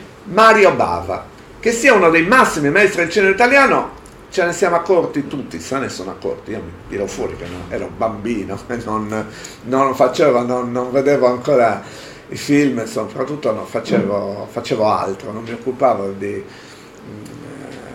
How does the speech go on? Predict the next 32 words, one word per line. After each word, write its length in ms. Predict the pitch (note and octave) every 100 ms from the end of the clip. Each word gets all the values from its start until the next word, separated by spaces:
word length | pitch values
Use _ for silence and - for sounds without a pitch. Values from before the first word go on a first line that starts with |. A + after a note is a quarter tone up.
| - -
di 60 | A#2+
media 640 | A2 B2 C3+ B2+ - A2 G#2
e 120 | G2+
di 140 | C#3+
cultura 380 | - B2+ - G#2
popolare. 560 | F#2+ G2 G2 F2+ - - - - -
Però 180 | - B3
a 300 | F3 - -
un 120 | - A#3
c-, 200 | - A3+
un 100 | A#3
certo 280 | A#3+ A#3+ -
punto 320 | F3+ F3 G#3+
negli 180 | F3+ D3+
anni 200 | D#3+ A3+
sessanta 840 | B3+ - F3 C#3+ C#3+ D#3+ E3+ -
decidono 640 | A3 A3 F#3 C3 B2+ A#2+ A2+
a 100 | A3
Londra 580 | A3 E3 A#2+ B2+ D#3 F3
di 140 | A#3
fare 260 | A#3 D#3 D3+
una 160 | G#3+
grande 480 | G#3+ B3 C4 F#3+ E3
retrospettiva 720 | F#3 G3 G#3 G#3+ A3+ B3+ A#3+
sul 200 | A3+ F#3+
cinema 280 | - D#3+ C3+
italiano 540 | A#2+ G2+ F#2+ - -
e 80 | A#3+
quindi 240 | A#3+ F3
chiamano 360 | - A3 A3 C3+
i 60 | A2
grandi, 480 | F#3+ A3+ - -